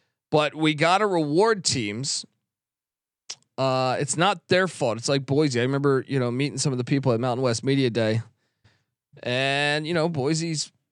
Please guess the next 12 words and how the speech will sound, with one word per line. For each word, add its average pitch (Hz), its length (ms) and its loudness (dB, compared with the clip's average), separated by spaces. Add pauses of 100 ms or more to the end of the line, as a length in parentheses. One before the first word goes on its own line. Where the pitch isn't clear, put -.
(840)
athletic 156 380 0
director 165 320 -2
and 160 80 -4
stuff, 214 240 -2
they, 180 120 -2
they 190 280 0
can't 240 280 -2
get 240 120 2
anyone 262 260 0
to 247 80 -2
schedule 311 400 2
him. 135 160 -12